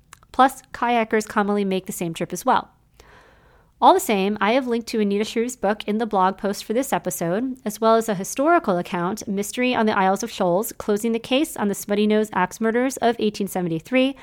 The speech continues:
by J. Dennis Robinson, written in twenty nineteen. There's also a song written about the case, The Ballad of Louis Wagner, written and performed by John Perrault in nineteen eighty-one.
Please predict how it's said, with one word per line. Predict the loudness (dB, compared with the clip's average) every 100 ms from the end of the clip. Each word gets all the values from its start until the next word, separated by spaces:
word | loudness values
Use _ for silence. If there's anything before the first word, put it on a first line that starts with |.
| -20 -20 _
by | -2 -2
J. | 2 4 4
Dennis | 2 2 0
Robinson, | 0 0 0 -2 -2 0 2
written | 2 2 0
in | 0
twenty | 0 -2 0
nineteen. | 0 -2 -6 -10 -16 _ _ _ _ _ -20 -20 -6
There's | 0 0 2
also | 0 2 0
a |
song | 0 0 4 4 4
written | 2 0
about | 0 0
the | -2
case, | -2 0 2 0 -2
The | -4 0
Ballad | 2 4 4
of | 2
Louis | 0 -2 -2
Wagner, | 0 0 0 0 0 0
written | 0 0 0 -2
and | -4
performed | -4 -4 -2 -2 0
by | -2
John | -2 -2 -2
Perrault | -2 -2 2 2 2 -2
in | 0 0 0
nineteen | 0 0 0 -2 -2
eighty-one. | -2 2 2 0